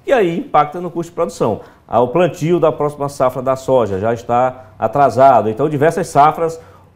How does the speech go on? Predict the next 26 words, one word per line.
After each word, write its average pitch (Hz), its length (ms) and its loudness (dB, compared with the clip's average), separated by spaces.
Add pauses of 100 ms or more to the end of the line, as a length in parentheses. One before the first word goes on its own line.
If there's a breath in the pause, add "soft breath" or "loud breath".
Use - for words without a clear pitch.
(180)
ah, 143 180 4
por 180 160 0
exemplo, 165 260 0
tomate 180 320 2
tá 180 100 4
barato. 175 520 4
Por 180 220 -8
quê? 143 360 0 (200 loud breath)
Porque 143 280 -2
tá 170 200 4
tendo, 165 500 -2 (320)
ó, 110 380 2
com 131 300 2
relação 135 380 2
às 131 160 0
altas 139 260 2
temperaturas, 165 680 0
o 185 280 0
tomate 165 340 -2
tá 170 60 -2
amadurecendo 170 480 -4
mais 185 140 -2
rápido. 151 320 2
Então, 98 160 -8
tão 175 140 -6
colhendo. 175 500 0